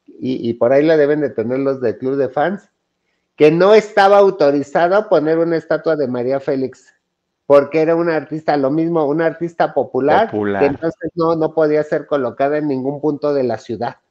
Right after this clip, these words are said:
Speaker 2: Ah, o sea, no,
Speaker 1: Que no
Speaker 2: no
Speaker 1: había
Speaker 2: solamente
Speaker 1: espacios,
Speaker 2: En Bellas
Speaker 1: No había
Speaker 2: Artes.
Speaker 1: espacios, no, no era para Bellas Artes, Philip, eh, o sea, él,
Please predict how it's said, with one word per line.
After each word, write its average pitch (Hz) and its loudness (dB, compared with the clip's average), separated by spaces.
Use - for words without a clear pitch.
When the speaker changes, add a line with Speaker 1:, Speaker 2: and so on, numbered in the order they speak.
Speaker 2:
Ah, 294 -2
o 165 0
sea, 170 0
no, 214 4
Speaker 1:
Que - 2
no 180 4
Speaker 2:
no 180 4
Speaker 1:
había 196 0
Speaker 2:
solamente 233 0
Speaker 1:
espacios, 262 4
Speaker 2:
En 139 -2
Bellas 135 -2
Speaker 1:
No 180 4
había 196 2
Speaker 2:
Artes. 185 -4
Speaker 1:
espacios, 233 0
no, 233 6
no 233 4
era 247 4
para 233 4
Bellas 156 0
Artes, 208 2
Philip, 175 -2
eh, 123 -2
o 139 -2
sea, 190 0
él, 208 0